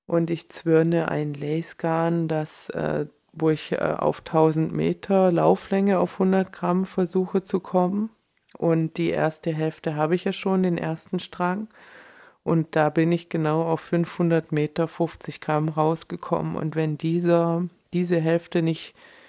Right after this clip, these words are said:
erheblich dicker wird, dann werde ich mein Ziel damit erreichen. Das ist halt wirklich ein super, super dünnes, äh, Lacegarn.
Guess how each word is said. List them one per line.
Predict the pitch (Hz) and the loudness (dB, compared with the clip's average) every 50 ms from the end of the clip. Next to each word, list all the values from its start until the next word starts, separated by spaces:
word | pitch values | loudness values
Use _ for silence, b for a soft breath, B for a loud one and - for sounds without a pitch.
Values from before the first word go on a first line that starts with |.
| B B B B _ - | B B B B _ -6
erheblich | 160 156 147 160 156 - - 156 151 - - | -4 -2 -2 -2 -2 -2 -4 -4 -4 -4 -4
dicker | - 160 151 - - 170 165 151 147 | -6 -6 -6 -6 -6 -4 -4 -4 -4
wird, | 147 151 151 147 - - | -4 -4 -4 -4 -6 -8
dann | - 147 143 143 135 | -6 -4 -4 -4 -4
werde | 143 147 139 135 147 | -2 -2 -2 -2 -4
ich | 143 - - | -10 -10 -6
mein | - 143 143 143 - | -6 -4 -4 -6 -8
Ziel | - - - 165 170 185 190 | -8 -6 -2 0 0 0 2
damit | 175 165 156 151 156 156 - | 0 0 0 0 -2 -2 -4
erreichen. | - - 143 131 139 135 135 151 180 190 - - 240 262 277 _ _ _ _ _ _ _ | -6 -8 -6 -6 -6 -4 -4 -4 -6 -8 -6 -6 -6 -6 -6 _ _ _ _ _ _ _
Das | - - - - | -18 -16 -12 -8
ist | - | -2
halt | 147 139 139 139 | 0 0 0 2
wirklich | 143 147 143 - - 160 143 139 | 0 0 0 0 -2 -2 -2 -2
ein | 139 135 | -4 -4
super, | 127 135 139 147 - - - 151 143 | -2 -4 -4 -6 -4 -4 -2 -2 -2
super | 135 156 151 - - 160 | -2 -6 -6 -2 -2 -2
dünnes, | 151 151 156 156 156 160 165 165 160 - - - - | -2 -4 -6 -6 -4 -2 -2 -4 -4 -6 -12 -12 -12
äh, | - 156 | -10 -10
Lacegarn. | 147 151 160 160 156 156 151 - - - 165 160 156 156 156 | -8 -6 -4 -4 -4 -4 -6 -10 -6 -4 -2 -2 -2 -2 -6